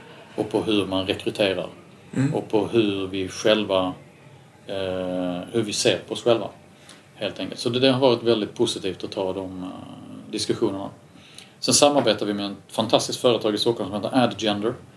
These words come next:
Speaker 1: som jobbar med just, eh, ja, utbildning, eh, i de här frågorna. Och, eh, de är särskilt kunniga just på spelbranschen. Därför att Pernilla som, eh, startade Adgender är själv gammal gamer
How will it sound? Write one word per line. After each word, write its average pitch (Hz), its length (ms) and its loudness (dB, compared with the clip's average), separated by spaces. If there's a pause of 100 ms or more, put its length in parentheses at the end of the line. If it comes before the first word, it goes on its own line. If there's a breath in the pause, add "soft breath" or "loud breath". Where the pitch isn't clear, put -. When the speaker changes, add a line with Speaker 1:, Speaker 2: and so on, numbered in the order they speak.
(320 loud breath)
Speaker 1:
som 104 260 0
jobbar 104 500 4
med 113 320 2
just, - 440 0
eh, 53 60 -6 (400)
ja, 62 160 0
utbildning, 101 640 2 (260)
eh, 98 300 -10
i 117 40 -4
de 113 100 -2
här 110 80 2
frågorna. 98 380 -2 (760 loud breath)
Och, - 420 -2
eh, 98 460 2 (760)
de 117 340 4
är 104 60 0
särskilt 127 480 2
kunniga 107 200 2
just 101 140 -8
på - 60 -10
spelbranschen. 107 600 0 (560)
Därför 107 180 2
att 101 80 0
Pernilla 107 380 4
som, 101 340 -4
eh, 98 120 -4
startade 107 460 4
Adgender 95 340 0
är 90 40 -2
själv 98 280 2
gammal 104 260 0
gamer 98 340 0